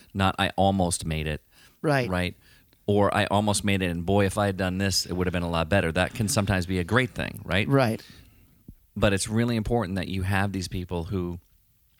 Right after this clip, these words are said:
Speaker 1: are still up on the industry as it is now and not how it was, right?
Speaker 2: <laughs>
Speaker 1: That you can go to and say, give these situations who, it's not gonna, it, you know, that they're gonna give you this advice.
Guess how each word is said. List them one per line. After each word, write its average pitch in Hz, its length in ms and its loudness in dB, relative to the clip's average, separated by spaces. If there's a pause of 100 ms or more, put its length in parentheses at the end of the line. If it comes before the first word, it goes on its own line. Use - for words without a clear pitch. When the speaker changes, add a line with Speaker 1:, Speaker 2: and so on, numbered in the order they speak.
(280)
Speaker 1:
are 104 120 2
still 110 420 -4 (920)
up 120 240 0
on 104 160 2
the 95 120 -2
industry 82 720 -2 (300)
as 92 160 2
it 92 100 0
is 87 140 -2
now 85 400 2
and 85 200 -6
not 85 280 -2 (280)
how 90 300 -2
it 90 80 -2
was, 80 460 -6 (480)
right? 87 240 0 (260)
Speaker 2:
<laughs> - 200 -8
Speaker 1:
That 98 220 0
you 98 140 -4
can 98 220 -2
go 104 220 4
to 90 320 -2 (240)
and 95 340 -2
say, - 340 -6 (120)
give 156 220 -2
these 165 140 -2
situations 160 680 -2
who, 107 160 2 (580)
it's - 140 -4
not 135 120 -6
gonna, 117 220 -4 (100)
it, 117 140 -6 (120)
you 113 120 -4
know, 95 120 -2
that 92 180 -4
they're 110 160 2
gonna 110 180 0
give 95 200 -4
you 101 60 -2
this 92 200 -4
advice. - 500 -6